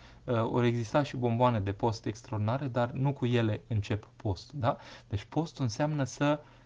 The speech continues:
las de la mine un pic, după înțelesul Evangheliei de astăzi,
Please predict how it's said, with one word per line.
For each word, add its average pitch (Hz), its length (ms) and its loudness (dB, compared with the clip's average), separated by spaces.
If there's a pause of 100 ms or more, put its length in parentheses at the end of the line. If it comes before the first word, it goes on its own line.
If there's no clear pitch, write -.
(100)
las 160 460 6
de 131 120 2
la 113 140 6
mine 135 240 4
un 110 100 4
pic, 123 220 2
după 120 460 2
înțelesul 127 560 2
Evangheliei 113 480 2
de 104 100 -2
astăzi, 98 420 -2